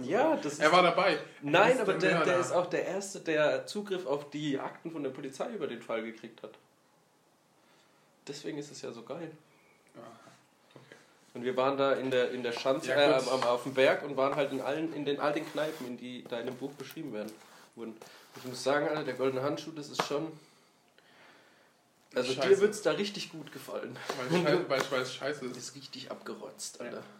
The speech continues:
Speaker 2: Aber hätte, hätte ich mir fast gedacht.
Speaker 1: Richtig schlimm.
Speaker 2: Hätte ich
Speaker 1: Also,
Speaker 2: mir fast
Speaker 1: da
Speaker 2: gedacht.
Speaker 1: ist noch jedes Etablissement in Mannheim hier viel schöner.
Speaker 2: <laughs> Ja.
Speaker 1: Viel, viel
Speaker 2: Ja,
Speaker 1: schöner.
Speaker 2: klar, natürlich.
Speaker 1: Das ist wirklich, also auch die Leute, die da waren, da war einfach, wir waren da irgendwann drei Uhr, zwei Uhr nachts und da war so eine richtig alte Abgeranzte mit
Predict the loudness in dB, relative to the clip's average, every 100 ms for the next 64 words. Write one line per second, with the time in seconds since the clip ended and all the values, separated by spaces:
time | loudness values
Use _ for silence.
0 | -18 -16 -14 -12 -10 -10 -10 -14 -4 -4
1 | -4 -6 -2 0 0 -4 -8 -8 -8 -8
2 | -2 6 8 8 4 -4 -2 -2 4 4
3 | 6 4 4 2 4 6 6 4 2 -2
4 | -4 -6 2 4 4 2 0 0 0 4
5 | 4 2 -6 -20 -20 -20 -20 -20 -20 -14
6 | -12 -8 -6 -6 -4 0 2 4 2 0
7 | -4 -10 -4 -4 4 2 2 -2 -2 -2
8 | -10 -20 -18 -18 -12 -6 -4 -2 0 -2
9 | -4 -4 -2 -2 -4 0 0 2 -2 -2
10 | -4 -6 -4 -4 2 4 6 4 0 -6
11 | -2 0 2 2 0 -4 -2 0 0 -2
12 | 0 0 0 -2 -4 -8 -4 -4 -4 -6
13 | -6 -12 -8 -6 -4 -4 -4 -4 -2 -4
14 | -4 -8 -8